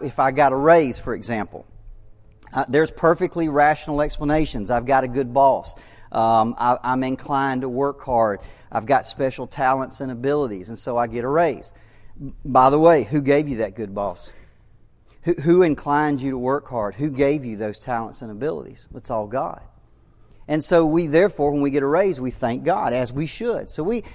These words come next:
we understand there's perfectly reasonable explanations, rational explanations, natural explanations. It could be, uh, a good boss. It could be a flat tire that delayed us from getting into an accident. There's all these rational explanations.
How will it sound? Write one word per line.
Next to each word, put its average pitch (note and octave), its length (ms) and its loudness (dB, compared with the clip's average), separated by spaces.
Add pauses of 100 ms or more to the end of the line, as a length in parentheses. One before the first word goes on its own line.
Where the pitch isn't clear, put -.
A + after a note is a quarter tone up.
(120)
we A3 200 2
understand A3 560 0
there's D#3+ 140 -2
perfectly G#3+ 500 0
reasonable D3 580 0
explanations, A#2 680 -4
rational C3 680 2
explanations, G#2+ 760 -8
natural C#3 580 -2
explanations. A2 760 -10 (360)
It D#3 160 2
could C#3+ 180 -4
be, D3+ 320 2 (220)
uh, B2 180 0
a A#2 60 0
good A#2 260 2
boss. D#3+ 420 8
It C#3 80 -4
could A2 180 -12
be A#2 120 -4
a G#2+ 60 -6
flat A#2 400 -4
tire D3+ 400 2
that A2+ 180 -4
delayed B2+ 360 0
us C3+ 120 -2
from A2 200 -10
getting B2 260 -4
into A#2 260 -8
an G#2 80 -10
accident. D3 560 -4
There's D3+ 160 -8
all G3+ 220 0
these E3 200 0
rational C#3 480 2
explanations. B2+ 680 -8